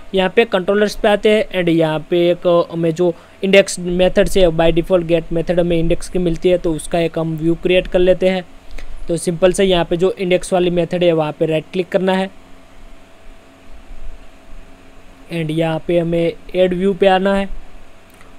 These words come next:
उसके बाद हमें यहाँ पे एम वी सी फ़ाइव को select करना है and यहाँ पे ऐड वाले option पे click कर देना है। उसके बाद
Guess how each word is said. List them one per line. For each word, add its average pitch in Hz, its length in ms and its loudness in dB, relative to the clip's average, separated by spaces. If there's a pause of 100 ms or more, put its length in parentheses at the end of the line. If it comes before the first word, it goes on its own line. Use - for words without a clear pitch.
उसके - 160 -6
बाद 170 280 2 (140)
हमें 165 140 -4
यहाँ 165 280 -2
पे 165 120 -2 (120)
एम 170 120 -4
वी 170 100 -2
सी - 140 -2
फ़ाइव 180 320 -2 (280)
को 190 100 -2
select 190 320 -2
करना 190 260 0
है 196 160 -2 (340)
and 160 100 -4
यहाँ 156 320 -2
पे 226 140 0 (260)
ऐड 170 140 0
वाले 180 200 4
option 180 300 -4
पे 185 120 -2
click 185 220 -4
कर 185 140 -2
देना 190 220 -2
है। 190 100 -6 (640)
उसके 214 160 -4
बाद 240 180 4